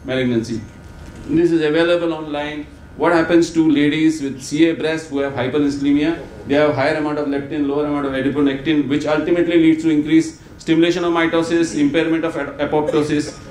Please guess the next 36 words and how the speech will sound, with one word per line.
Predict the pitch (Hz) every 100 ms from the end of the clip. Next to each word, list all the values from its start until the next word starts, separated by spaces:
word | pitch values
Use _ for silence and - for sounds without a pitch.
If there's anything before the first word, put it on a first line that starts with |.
| -
and | 113 131 160 202 226 - -
increased | 135 139 151 147 135
invasive | 127 131 135 135
capacity. | 123 123 123 117 110 - - 113
Moral | 120 139 160
of |
the | 160
story, | - 143 151 -
any | 127 143 170
breast | 160 -
cancer | 143 151
survivor | 147 135 135 147 160
should | - 143
have | 120 135 151
an | 151
insulin | 135 147 143
level | 139 135 123
checked | 170 - -
and | - 127 120
drop | 127 131
it | 131 -
to | 131
the | 131 233 107 -
least | 98 120 120 -
possible. | 98 95 110 120 - - - - - - - - - - - -
Now | 160
one | 165 170
more | 185
study | 180 170 180 180
where, | 160 165 165
where | 165 165
they | 190 185
studied | 160 160 175
the | 175
insulin | 165 147 160 180
level | 160 160 240